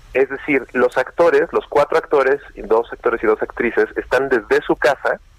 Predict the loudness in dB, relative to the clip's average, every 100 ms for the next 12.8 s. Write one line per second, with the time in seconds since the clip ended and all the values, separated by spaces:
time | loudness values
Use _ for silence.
0 | -20 -20 -20 -20 -20 -8 -2 0 0 2
1 | 2 2 2 -2 -4 -6 -14 -20 -10 -2
2 | 0 0 -2 0 2 2 -2 -2 -4 0
3 | 0 0 -2 -2 -2 -4 -2 -2 -2 -2
4 | -4 0 0 -2 0 0 0 -6 -4 -2
5 | 0 0 0 0 0 -2 -4 -2 -2 -4
6 | -4 0 0 0 -4 -16 -20 -20 -18 -16
7 | -18 -12 -2 2 4 4 2 0 -4 -6
8 | -2 0 2 0 0 -4 0 0 0 -4
9 | -6 -6 -6 -4 0 0 2 0 0 -4
10 | _ -20 -16 -2 2 2 0 2 2 2
11 | 0 -4 -2 -2 -2 -4 0 2 2 2
12 | -2 -4 -2 -2 0 0 0